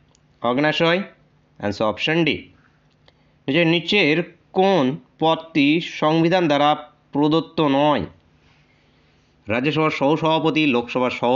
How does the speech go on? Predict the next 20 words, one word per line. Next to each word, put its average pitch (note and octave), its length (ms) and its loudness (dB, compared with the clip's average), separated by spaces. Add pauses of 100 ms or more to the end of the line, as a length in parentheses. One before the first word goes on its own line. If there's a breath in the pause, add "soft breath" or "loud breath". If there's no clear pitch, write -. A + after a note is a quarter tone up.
অধ্যক্ষ, D3+ 420 -2
বিধানসভার A2+ 560 2
সহ B2 160 -2
অধ্যক্ষ C#3 560 0
নাকি B2 240 -2
উপপ্রধানমন্ত্রী? D3 1040 0 (3250)
উপপ্রধানমন্ত্রী। D3 1200 0 (840)
অ্যান্সার A2+ 260 -2
অপশন D3+ 420 0
ডি। C#3 180 -2 (1080 soft breath)
এই C#3 80 -2
যে F3 80 0
ভারতের F3+ 420 0
নির্বাচন F3+ 440 2
কমিশন F3+ 560 0
জাতীয় E3+ 580 -2
ভোটার C#3 480 0
দিবস C#3+ 460 2
পালন B2 380 2
করে, B2+ 360 0